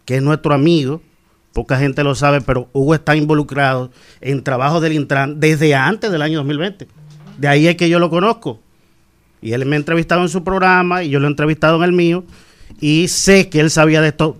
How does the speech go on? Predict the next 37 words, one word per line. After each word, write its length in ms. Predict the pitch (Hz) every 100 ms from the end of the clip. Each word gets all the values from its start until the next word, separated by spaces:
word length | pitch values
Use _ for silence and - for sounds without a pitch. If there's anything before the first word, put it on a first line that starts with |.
| -
temas 380 | 160 156 165 165
y 140 | 156
sé 280 | - - 190
de 80 | 185
su 140 | 170
fuerte 500 | 156 165 156 160 165 -
vínculo 420 | 135 156 156 151
con 160 | 139 135
el 60 |
sector. 400 | 120 113 - 107 - - - - 117
Lamentablemente 800 | - 156 170 180 226 233 226 208
es 60 | 190
obligado 520 | 196 180 170 170 143
a 80 | -
tomar 320 | 127 131 139
una 140 | 147
licencia 460 | 160 160 151 151 156
por 180 | - 120
todo 300 | 135 139 143
est-, 180 | 135 - _ -
este 240 | 135 151
asunto, 440 | 143 135 123 - 120 - - _ -
pero 140 | 139
hay 100 | 151
que 120 | -
recordarle 720 | 170 180 175 170 160 160 156 160
a 40 |
la 120 | 151
gente 340 | 135 127 127 123
que, 300 | 127 131 - - -
y 120 | 139
en 80 | 135
eso 140 | 139 151
yo 120 | 151
soy 160 | 151
co-, 240 | 143 151 - -
coherente, 880 | 151 170 165 160 160 127 98 107